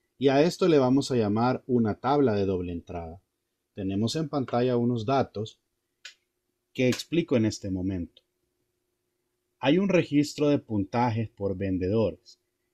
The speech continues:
Los vendedores cada mes han acumulado cierta cantidad de puntos, en su totalidad cinco meses, y vamos a trabajar un total por cada mes,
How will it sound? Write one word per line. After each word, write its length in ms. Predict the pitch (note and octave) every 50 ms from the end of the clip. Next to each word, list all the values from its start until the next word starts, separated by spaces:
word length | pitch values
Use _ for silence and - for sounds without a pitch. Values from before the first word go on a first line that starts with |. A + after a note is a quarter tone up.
| _ _ _
Los 200 | - G2+ G2+ F#2+
vendedores 840 | F#2 G#2+ G#2+ G2+ F#2+ G#2 G#2+ A#2 B2+ C3 A#2+ G#2 G2 F#2+ - - _ _ _ _ _ _ _ _ _ _ _ _ _ _ _ _ _ _
cada 320 | - D3+ E3 F#3 G3 F#3+
mes 380 | E3 C3 A#2+ B2 B2 - - _ -
han 200 | - A2+ A2+ A#2
acumulado 720 | C3 B2+ - C#3+ C#3+ C#3+ C3+ B2 G#2+ G#2 G#2 G#2+ A2 A2
cierta 460 | - - - G2+ G2 F#2+ - G2+ F#2+
cantidad 480 | - B2 B2+ C3 - - G2+ F#2+ F#2 F2+
de 140 | F#2+ B2 A#2+
puntos, 680 | - - D3+ D3 C3+ B2 - - - - - - _ _ - - - _ _ _ _ _ _ - - - - _
en 240 | - G#2+ G#2+ A2 A2
su 180 | - C#3+ C3+ A#2+
totalidad 680 | - D3+ - D#3 D#3 D#3+ D#3+ D3 C3 B2 C3 C3+ B2
cinco 420 | - - F#2+ F#2 F2+ - - F#2+
meses, 520 | G#2 B2+ D3 F3 - - F#2+ - - - _ _ _ _ _ _ _ _ _ _ _ _ _ -
y 100 | C3+ C3+
vamos 500 | B2+ D3 E3 F#3 G3+ G3+ G3 - - _ _ _
a 200 | - B2 B2 -
trabajar 760 | - B2+ C3+ A2+ A2 G#2+ G2+ - - C#3 C#3+ C3 B2 B2+ B2 - _ _ _ -
un 260 | A#2+ A2+ A#2 A#2+ A#2
total 500 | - C3+ A#2 - - A#2+ A2+ A2+ B2+ B2+ - _ _ _ _ _ _ _ _ _ _ _ -
por 240 | A2+ A2 A2+ - _
cada 320 | - F#2+ F2+ F#2+ A2 C3
mes, 400 | E3 D#3+ C#3 D3 - - -